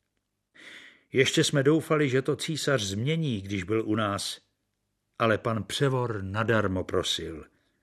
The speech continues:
Císař všecko viděl, bibliotéku, obrazy, stavbu, ale nic jím nepohnulo. Již je tu komise a již pracuje a všecko sepisuje. Co nevidět půjdeme,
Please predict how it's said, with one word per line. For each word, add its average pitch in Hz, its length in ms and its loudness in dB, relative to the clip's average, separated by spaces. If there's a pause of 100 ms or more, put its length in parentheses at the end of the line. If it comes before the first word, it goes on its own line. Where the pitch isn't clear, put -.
(380)
Císař - 680 2
všecko 147 520 2
viděl, 117 400 2
bibliotéku, 135 960 0
obrazy, 120 580 0
stavbu, 110 640 -2 (320)
ale 107 240 2
nic 110 420 -2
jím 110 180 -2
nepohnulo. 87 680 -6 (1200)
Již 127 240 4
je 156 100 8
tu 117 120 -2
komise 139 560 0 (300)
a 117 100 2
již 110 180 4
pracuje 113 600 0
a 95 80 -8
všecko - 400 -2
sepisuje. 87 640 -4 (680)
Co 113 180 -2
nevidět 127 540 2
půjdeme, 117 800 0